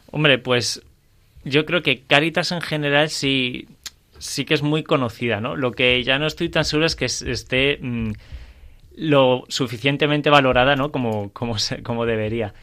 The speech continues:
Y ya concretando con Cáritas Madrid Universitaria, eh, sí que es verdad que a lo mejor no, no es muy conocida, ¿no? Pero, bueno, ahí también estamos un poco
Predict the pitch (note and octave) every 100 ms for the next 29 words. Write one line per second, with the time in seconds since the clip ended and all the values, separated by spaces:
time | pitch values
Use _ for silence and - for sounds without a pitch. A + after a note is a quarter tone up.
0 | - _ _ _ _ _ - C#3+ B2+ B2
1 | B2 A#2 - - B2+ C3 D#3 D3+ D#3 D3+
2 | D3+ D#3 D3 C3+ C3 C3+ C#3 C#3 D3 D#3
3 | D#3 D3 - D3 C#3 C3 C#3+ C3+ C3 C#3+
4 | D#3 _ _ _ _ _ _ _ D3 C3+
5 | B2 A#2+ A#2 B2 - _ _ - - D3+
6 | F3 D#3 D#3+ D#3+ D3+ C3+ - D#3 D#3+ D3+
7 | C#3+ C#3 D3+ D#3+ D3 C3 B2 D#3 C#3+ C#3+
8 | E3+ _ _ _ - C3 D#3+ - C3 A#2+
9 | A#2+ A#2+ A#2+ A#2+ B2+ C3 D3 C3 B2 C3
10 | C#3+ C#3+ C#3 B2+ A#2+ A#2+ A#2 A2 A#2 G#2+
11 | F#2+